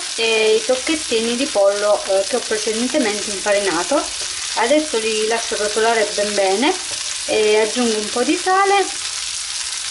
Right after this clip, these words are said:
e poi alla fine li andrò ad unire alle patate e ai funghi. Quando l'acqua che abbiamo messo nelle patate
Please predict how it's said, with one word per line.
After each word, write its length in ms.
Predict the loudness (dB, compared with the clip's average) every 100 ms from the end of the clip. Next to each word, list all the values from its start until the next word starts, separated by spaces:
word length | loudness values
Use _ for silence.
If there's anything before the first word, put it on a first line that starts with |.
| -6 -2
e 120 | -2
poi 240 | 2 4 4
alla 160 | 4
fine 280 | 2 0 -2
li 120 | 0
andrò 260 | 0 2 2
ad 100 | 2
unire 460 | 2 0 0 0 0
alle 360 | 0 2 2 2
patate 420 | 0 2 2 2
e 40 |
ai 60 | -2
funghi. 400 | -4 -8 -10 -16 -20 -20 -20 -4
Quando 380 | 2 4 6 6
l'acqua 600 | 4 2 -2 0 2 0 -2
che 80 | -2
abbiamo 280 | 0 2 2
messo 300 | 2 -2 -2
nelle 260 | -2 0
patate 540 | 0 -2 2 2 2